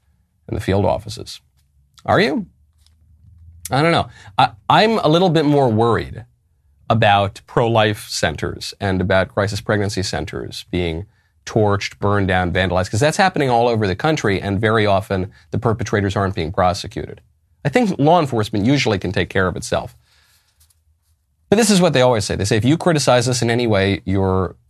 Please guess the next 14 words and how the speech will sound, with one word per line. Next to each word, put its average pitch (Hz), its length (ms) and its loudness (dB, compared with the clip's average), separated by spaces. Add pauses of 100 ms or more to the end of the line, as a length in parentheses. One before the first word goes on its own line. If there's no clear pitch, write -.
(160)
instigating 107 500 0
violence. 82 480 -2 (280)
If, 127 160 -2
if - 160 -2
you 170 100 4
won't 185 180 2
go 170 100 2
along 139 220 2
with 120 100 -4
transgenderism, 101 800 0
you're 85 120 -2
committing 95 320 -2
a 80 40 -2
genocide." - 560 -6